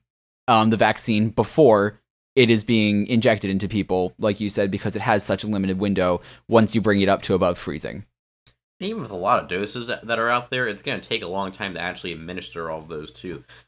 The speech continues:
Speaker 2: You know, trying to get an appointment to get this thing is gonna be a real, a real pain. Um, and it's gonna, just gonna take us a long time to get everybody through there. I think the wait lines to get one are gonna be nuts.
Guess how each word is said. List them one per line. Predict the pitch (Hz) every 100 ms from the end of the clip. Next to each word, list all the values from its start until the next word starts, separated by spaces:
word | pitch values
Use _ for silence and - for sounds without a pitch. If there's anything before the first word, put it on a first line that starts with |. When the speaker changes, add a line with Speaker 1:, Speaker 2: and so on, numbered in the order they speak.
| _
Speaker 2:
You | 107
know, | 92
trying | - 120
to |
get | 120 95
an |
appointment | 92 - 113 98
to | 90
get | 101
this | 101
thing | - 92 85
is | 82
gonna | 85
be | 82 90
a | 80
real, | 85 90 82 - _ _ _
a | -
real | 101 107
pain. | - 123 113 87 82 - _ _ _ _
Um, | - 95 90 85 78 - _ _ _
and | 117
it's | 113
gonna, | - 110
just | -
gonna | 117
take | 98 - 113
us | 107
a | 98
long | 92 95 90
time | 87 101 92 90 85 -
to | - 87
get | 80 92
everybody | 87 90 85 78
through | - 90 98
there. | 76
I | 80
think | 101 90
the |
wait | 78 92 73
lines | 82 76 -
to | -
get | 78 90
one | 82 78
are |
gonna | 76 80
be | 76 76
nuts. | 78 85 76 - -